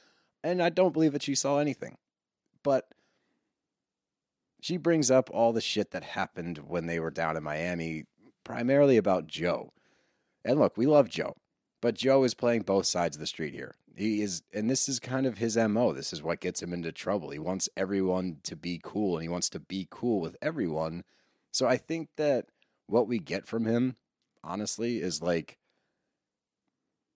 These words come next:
when he has a thought come into his head, he just kinda says it, or he just does it.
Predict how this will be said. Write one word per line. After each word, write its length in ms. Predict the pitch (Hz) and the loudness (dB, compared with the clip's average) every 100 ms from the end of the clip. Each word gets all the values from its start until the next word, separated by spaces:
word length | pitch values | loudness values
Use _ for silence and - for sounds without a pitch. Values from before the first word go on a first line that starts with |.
| _ _ _ _ _ _ _ _ _ _ _ _ _ | _ _ _ _ _ _ _ _ _ _ _ _ _
when 180 | 107 120 | -2 0
he 200 | 113 165 | 2 2
has 180 | 165 127 | 2 2
a 80 | 82 | -2
thought 480 | - - 101 - | -4 -4 -2 -2
come 160 | - 104 | -4 -2
into 200 | 98 92 | -2 -2
his 180 | 85 - | -4 -4
head, 300 | 85 95 92 - _ _ _ _ | -4 -4 -6 -18 _ _ _ _
he 120 | 113 | -2
just 220 | 123 110 - | 0 0 -2
kinda 240 | 95 78 | -4 -4
says 400 | - - 92 80 | 0 2 2 0
it, 120 | - _ | -6 _
or 100 | 87 | -4
he 120 | 78 82 | -4 -2
just 220 | 85 - - | -6 -6 -4
does 240 | 98 87 | -2 -2
it. 140 | 76 | -4